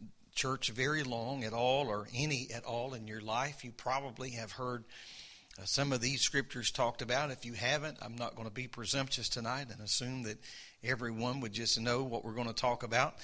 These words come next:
So I wanna be all-inclusive, but I wanna talk about something that for some may be a v-, very familiar subject,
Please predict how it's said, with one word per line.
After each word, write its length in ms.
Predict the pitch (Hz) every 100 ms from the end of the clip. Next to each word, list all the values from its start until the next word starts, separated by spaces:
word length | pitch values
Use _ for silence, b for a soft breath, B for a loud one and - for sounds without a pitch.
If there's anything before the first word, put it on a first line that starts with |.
| B B B B B
So 160 | 127
I 20 | 123
wanna 160 | 147
be 160 | 135 139
all-inclusive, 1040 | 143 156 143 135 - 156 180 - 143 139
but 120 | 127 123
I 40 |
wanna 200 | 139 135
talk 320 | - 170 175
about 400 | 131 127 139 - B B B B
something 460 | - 147 143 151 135
that 200 | 131 -
for 200 | 139 131
some 640 | - 190 190 131 160 156
may 160 | 135 139
be 160 | 143 139
a 80 |
v-, 240 | 127 135 131 123
very 280 | 147 147 139
familiar 500 | 143 139 147 123 123
subject, 640 | - 160 139 117 120